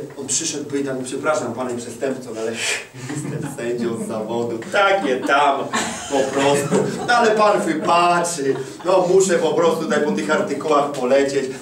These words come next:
jakoś się porozumie”. Prawda? Nikt tak nie mówi. Wiecie, jak mnie sędzią sądził sędzia za morderstwo? Dał mi tylko dziesięć lat, bo więcej nie mógł,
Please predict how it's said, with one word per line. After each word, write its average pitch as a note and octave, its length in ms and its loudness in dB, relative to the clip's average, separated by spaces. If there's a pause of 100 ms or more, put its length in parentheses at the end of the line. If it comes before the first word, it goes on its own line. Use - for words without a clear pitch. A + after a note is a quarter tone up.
jakoś E3+ 440 0
się C#3 240 2 (140)
porozumie”. A#2+ 560 0 (760)
Prawda? C#3 320 -4 (840)
Nikt C3 260 -6
tak - 80 -12 (100)
nie - 60 -14
mówi. - 260 -16
Wiecie, C3 160 -6
jak C#3 100 -2
mnie C#3 100 -2
sędzią C#3+ 360 -2
sądził C3+ 300 -4
sędzia C3 300 -6
za C3 100 -4
morderstwo? C3 560 -6 (1600)
Dał C3+ 160 -4
mi C3+ 80 -6
tylko C#3 220 -6
dziesięć C3+ 280 -6
lat, C3+ 160 -2
bo A#2+ 80 -6
więcej C3 320 -4
nie B2 120 -2
mógł, C#3 200 -6